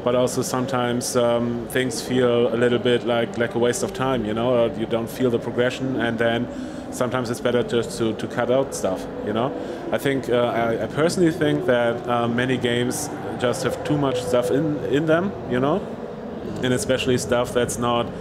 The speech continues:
really interesting or not really contrib-, contributing any, anything to the game or to the story.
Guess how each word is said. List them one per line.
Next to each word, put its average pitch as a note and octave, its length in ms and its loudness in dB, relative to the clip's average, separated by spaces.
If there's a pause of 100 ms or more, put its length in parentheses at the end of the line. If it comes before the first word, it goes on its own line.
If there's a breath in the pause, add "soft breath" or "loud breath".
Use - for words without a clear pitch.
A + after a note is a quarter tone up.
(520 loud breath)
really B2 300 4
interesting C3+ 500 2
or A#2+ 100 2
not A#2+ 220 0
really B2 420 4
contrib-, C3 540 -4
contributing C#3+ 640 -2
any, C3 260 0
anything B2+ 420 0
to C3+ 120 -2
the C3 100 2
game B2+ 260 0
or B2 100 2
to B2+ 120 -6
the A2+ 100 0
story. B2+ 380 2